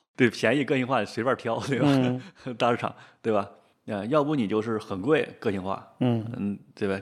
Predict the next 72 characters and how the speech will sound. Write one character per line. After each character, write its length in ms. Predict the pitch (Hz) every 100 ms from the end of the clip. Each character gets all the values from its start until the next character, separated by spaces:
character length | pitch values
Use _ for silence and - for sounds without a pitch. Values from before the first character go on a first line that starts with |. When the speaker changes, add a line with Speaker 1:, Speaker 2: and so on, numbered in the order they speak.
| -
Speaker 1:
质 120 | 101
量 120 | 95
好， 140 | - -
嗯， 160 | 98
都 100 | 107
没 140 | 95 98
问 100 | 104
题 120 | 104
的。 160 | - -
Speaker 2:
走 140 | 95
时 180 | - 113
装， 220 | 127 127
Speaker 1:
啊， 40 |
Speaker 2:
对。 180 | 127 113 98 -
Speaker 1:
对， 160 | 127 104
时 100 | 101
装。 200 | 101 98
所 120 | 139
以 60 | 165
说 120 | 143
就 120 | 151
是 60 | 160
这 60 | 123
样 160 | 101
的， 100 | 95 104
你 100 | 131
会 100 | 156
发 140 | 156
现 140 | 151
它 100 | 131
现 140 | 143 165
在 80 | 151
就 100 | 135
是， 140 | 120 - _ _
包 100 | 165
括 100 | 170
咱 140 | - 98
们 100 | 147
的 60 |
这 60 | 123
个 60 |
一 40 | 107
个 100 | 113
经 260 | - 156 170
济 80 |
的 80 | 139
走 200 | - -
向 200 | 107 143
啊， 200 | 127 98 95
包 80 | 127
括 160 | 135 107 101 -
很 160 | -
多 120 | 107 131
人 120 | 107
嘛， 200 | 117 113 _ _ 147
Speaker 2:
嗯。 120 | 135
Speaker 1:
你 200 | 113 110
是 420 | 113 - 175 131 120
怎 100 | 110
么 60 | 113
去 80 |
选 200 | 147 -
择 180 | 214 -
嘛， 200 | - 113 - _
最 120 | -
后 80 | 202
都 100 | 214
会 120 | 208
走 160 | 196 92
向 160 | 101 101
这 80 |
个 120 | 104